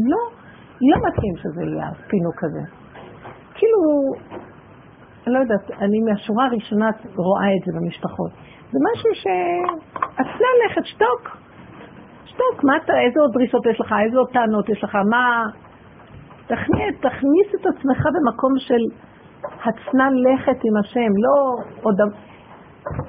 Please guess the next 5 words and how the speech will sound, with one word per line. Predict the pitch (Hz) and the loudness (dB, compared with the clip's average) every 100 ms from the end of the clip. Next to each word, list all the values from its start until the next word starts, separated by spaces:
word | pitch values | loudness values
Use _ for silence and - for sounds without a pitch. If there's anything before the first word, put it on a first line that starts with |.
| - | -4
המוח | 226 240 339 370 - | 2 4 4 2 -2
פועל, | 254 240 254 214 170 185 | -2 2 2 2 0 -2
ואז | 196 220 320 | 0 0 0
יש | 262 226 | -2 2
ביקורת, | 247 - - 277 247 214 175 | 0 2 0 2 2 0 0